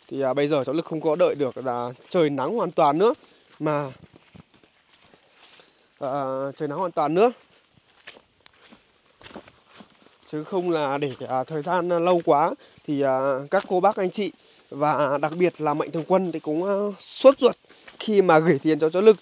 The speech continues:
để mà làm nhà cho hai ông cháu, mà, à, đến thời điểm hiện tại vẫn chưa thấy cháu Lực là triển khai cái vấn đề gì cả. Đấy, dường như là con đường đi xuống nhà Quân thì là cũng rất là quen thuộc với lại cô bác rồi. À, mùa này thì hiện tại là trên, à, vùng cao thì phải nói là,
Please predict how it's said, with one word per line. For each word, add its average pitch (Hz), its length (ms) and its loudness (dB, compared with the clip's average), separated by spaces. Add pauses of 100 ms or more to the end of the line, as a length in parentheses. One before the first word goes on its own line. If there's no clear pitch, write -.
(280)
để 151 200 -2
mà 139 120 -4
làm 151 260 2
nhà 151 160 0
cho 165 120 -4
hai 185 80 4
ông 175 100 2
cháu, 156 220 0
mà, 175 300 -2 (340)
à, 147 200 0
đến 160 140 0
thời 226 100 4
điểm 156 180 0
hiện 147 120 -6
tại 165 240 -4
vẫn 165 160 -2
chưa 254 180 0
thấy 208 120 -4
cháu 226 100 4
Lực 190 240 4
là 151 240 2
triển 151 200 -6
khai 175 400 2 (280)
cái 156 120 -2
vấn 160 140 2
đề 208 140 8
gì 160 240 0
cả. 156 120 0 (1600)
Đấy, 147 100 -8
dường 147 280 -2
như 160 160 2
là 131 300 -2
con 156 200 -2
đường 135 260 -2
đi 143 80 -6
xuống 135 220 -8
nhà 156 180 -2
Quân 147 300 0 (120)
thì 127 60 -12
là 117 240 -8 (100)
cũng 151 340 -10
rất 202 80 -4
là 170 100 0
quen 143 180 -4
thuộc 139 180 -12
với 139 100 -10
lại 147 140 -6
cô 151 80 -8
bác 160 180 -4
rồi. 131 240 -4 (380)
À, 113 160 -6
mùa 131 180 -8
này 123 160 -8
thì 127 100 -12
hiện 131 180 -6
tại 110 180 -2
là 117 180 -8
trên, 139 240 -8
à, 139 80 -4
vùng 127 140 -10
cao 139 260 -4
thì 127 120 -10
phải 113 100 -12
nói 107 140 -10
là, 120 360 -8